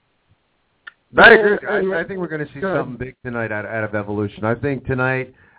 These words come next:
Speaker 1: I mean, for me, if I'm, if I'm gonna predict what I think's going to happen tonight, I think, I think Batista's gonna get a beatdown. I think Batista's gonna get a beatdown from Evolution because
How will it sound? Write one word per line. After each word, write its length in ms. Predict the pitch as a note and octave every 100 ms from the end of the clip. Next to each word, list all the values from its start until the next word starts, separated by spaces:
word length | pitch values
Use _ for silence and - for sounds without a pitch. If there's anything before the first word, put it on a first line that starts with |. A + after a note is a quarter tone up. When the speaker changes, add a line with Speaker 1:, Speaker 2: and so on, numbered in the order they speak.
| -
Speaker 1:
I 120 | C#3
mean, 200 | C#3+ C3+
for 100 | D3
me, 300 | D3+ F#3+ G#3+
if 100 | F#3+
I'm, 240 | D#3+ D#3+ D#3+
if 140 | C#3+
I'm 160 | D3 E3
gonna 180 | D#3+ D3
predict 480 | - B2+ D3 D#3
what 180 | C#3 C3
I 120 | C3
think's 320 | B2+ C3 C3+ -
going 260 | C3+ C3+
to 80 | B2
happen 380 | A#2 A#2+ B2 C3+
tonight, 360 | C#3 C#3+ C#3+ C3
I 160 | A#2+
think, 420 | B2 C#3+ C#3+ B2 - _ _ _ _
I 120 | - D3
think 140 | E3+
Batista's 520 | E3 - E3 - D3
gonna 180 | D3 C#3
get 160 | C3 B2+
a 60 |
beatdown. 460 | A2+ B2+ B2+ G2 E2+ _ _ -
I 120 | B2
think 220 | C#3 C#3+
Batista's 420 | C3+ - C#3+ C3+ B2+
gonna 160 | C3+
get 120 | B2+
a 40 | B2
beatdown 560 | B2 B2+ C3 B2 A#2 -
from 280 | B2 B2
Evolution 680 | A#2+ A#2 A2 A2+ A2 - A2
because 440 | G#2+ G#2+ A2+ A2